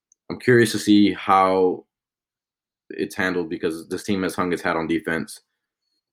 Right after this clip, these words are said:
and now they're able to create a little bit more offense. What does that do as far as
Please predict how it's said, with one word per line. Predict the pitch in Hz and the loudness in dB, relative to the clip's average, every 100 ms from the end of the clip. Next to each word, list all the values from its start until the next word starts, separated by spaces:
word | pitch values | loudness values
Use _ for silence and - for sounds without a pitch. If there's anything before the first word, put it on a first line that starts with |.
| - | -8
and | 90 | -4
now | 90 92 | -2 0
they're | 92 90 | 2 2
able | 92 92 | 2 0
to | 85 | 0
create | 95 85 | 0 2
a | |
little | 85 85 | 0 -2
bit | 85 | -2
more | 87 | -2
offense. | 82 78 85 82 73 | -2 -2 -4 -6 -4
What | 85 | 0
does | 87 | 0
that | 85 80 | 0 -2
do | 73 82 | -2 -2
as | 80 | -2
far | - 80 78 | -2 0 2
as | 78 76 - | 0 -4 -10